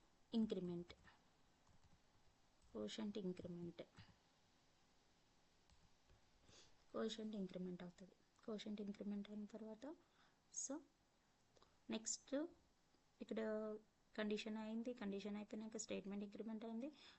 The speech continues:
మనకి రిమైండర్ వాల్యూ ఎంత? ఇక్కడ ట్వంటీ త్రీ. ట్వంటీ త్రీ greater than two, up to five greater than two. So, నెక్స్ట్ రిమైండర్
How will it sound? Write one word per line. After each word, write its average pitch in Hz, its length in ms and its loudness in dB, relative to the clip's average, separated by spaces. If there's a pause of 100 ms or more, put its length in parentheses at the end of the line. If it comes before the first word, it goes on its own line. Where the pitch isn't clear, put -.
మనకి 208 280 0
రిమైండర్ 208 440 2
వాల్యూ 214 320 2
ఎంత? 214 200 0
ఇక్కడ 226 200 -4
ట్వంటీ 214 340 2
త్రీ. - 120 -6 (180)
ట్వంటీ 208 320 4
త్రీ 214 80 0 (120)
greater 185 360 2
than 185 120 0 (120)
two, 175 80 -2 (500)
up 196 80 0 (200)
to 262 80 6 (920)
five 220 320 6 (480)
greater 196 280 2 (100)
than 180 140 2 (220)
two. 165 140 0 (600)
So, - 60 0 (180)
నెక్స్ట్ - 380 2 (800)
రిమైండర్ 214 420 4